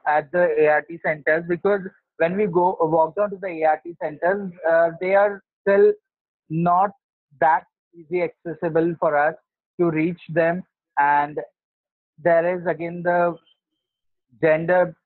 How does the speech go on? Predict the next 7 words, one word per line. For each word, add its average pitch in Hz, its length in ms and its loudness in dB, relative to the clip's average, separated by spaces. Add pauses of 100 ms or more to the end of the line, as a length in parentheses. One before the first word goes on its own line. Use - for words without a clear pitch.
uh, 143 180 2
binary 151 720 -4 (280)
where 156 260 2
we 170 180 0
always 160 420 0 (120)
have 156 220 0 (120)
to, 180 200 -4